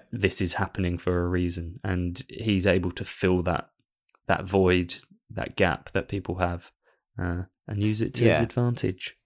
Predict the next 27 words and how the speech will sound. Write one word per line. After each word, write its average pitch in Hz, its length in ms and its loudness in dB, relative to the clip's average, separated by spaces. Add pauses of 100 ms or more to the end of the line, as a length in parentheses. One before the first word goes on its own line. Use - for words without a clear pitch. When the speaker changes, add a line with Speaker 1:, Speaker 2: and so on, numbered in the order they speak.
(480)
Speaker 2:
Um, 95 440 0 (480)
definitely. 65 760 -6
And 92 100 -4
I 101 120 0
think 95 680 -4 (420)
if 101 180 -8
anyone 107 460 0
had 92 200 -2
any 90 160 -2
doubts, - 960 -4 (680)
I 101 80 2
don't 110 120 4
think 82 140 -6
anyone 71 300 -6
does 71 220 -2
at 55 60 -12
this 58 160 -10
point, 60 340 -12
but 71 120 -6
if 95 140 -8
they 82 160 -4
did 71 300 -4
about, 71 380 -4 (220)
um, 73 440 -8 (120)
Bella 73 400 -2
as - 160 -12
Ellie, 69 480 -8